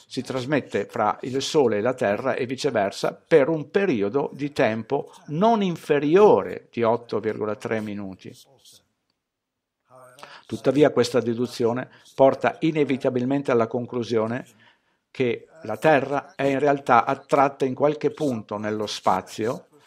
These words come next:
che è il luogo del centro di gravità del Sole otto virgola tre minuti fa, anziché dove si trova il centro di gravità,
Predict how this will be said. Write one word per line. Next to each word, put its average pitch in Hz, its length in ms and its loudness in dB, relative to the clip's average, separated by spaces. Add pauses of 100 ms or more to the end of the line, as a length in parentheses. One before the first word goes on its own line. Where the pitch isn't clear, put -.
che 131 220 2
è 147 100 -4
il 156 280 0
luogo 143 680 2
del 113 240 -6
centro 170 480 -2
di 117 100 -6
gravità 117 520 2
del 117 280 -2
Sole 113 600 0 (200)
otto 143 280 2
virgola 120 320 2
tre 135 220 -2
minuti 131 440 -4
fa, 143 360 2
anziché 120 420 -6
dove 110 240 -2
si 120 160 -8
trova 117 320 0 (200)
il 123 160 -6
centro 135 420 0
di 120 80 -4
gravità, 113 560 2